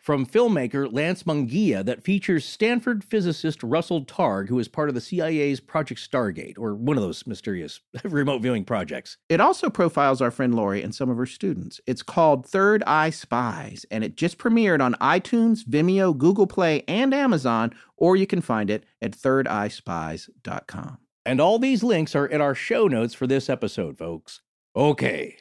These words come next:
Speaker 1: let's get across the pond to Ireland.
Speaker 2: This is an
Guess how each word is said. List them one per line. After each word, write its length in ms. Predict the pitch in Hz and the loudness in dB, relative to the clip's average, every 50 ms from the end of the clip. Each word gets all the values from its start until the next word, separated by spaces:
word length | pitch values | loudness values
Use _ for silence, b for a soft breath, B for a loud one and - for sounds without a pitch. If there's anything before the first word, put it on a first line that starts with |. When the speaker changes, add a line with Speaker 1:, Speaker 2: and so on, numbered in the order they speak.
| _ - | _ -4
Speaker 1:
let's 200 | 98 131 135 - | -4 -4 -2 -2
get 140 | - 156 156 | -2 0 0
across 400 | 147 - - 151 160 151 - - | 0 0 2 2 2 2 0 -2
the 140 | - 151 - | -4 -4 -4
pond 320 | - - 131 127 120 117 | 0 0 2 2 2 2
to 80 | 110 113 | 0 -2
Ireland. 580 | 110 107 107 107 98 87 71 69 - - - _ _ _ - | -2 -2 -2 -2 -2 -4 -6 -8 -12 -16 -20 _ _ _ -10
Speaker 2:
This 280 | 123 131 170 220 - - | -2 0 0 2 2 0
is 120 | 247 151 | 0 0
an 120 | 170 175 | 0 0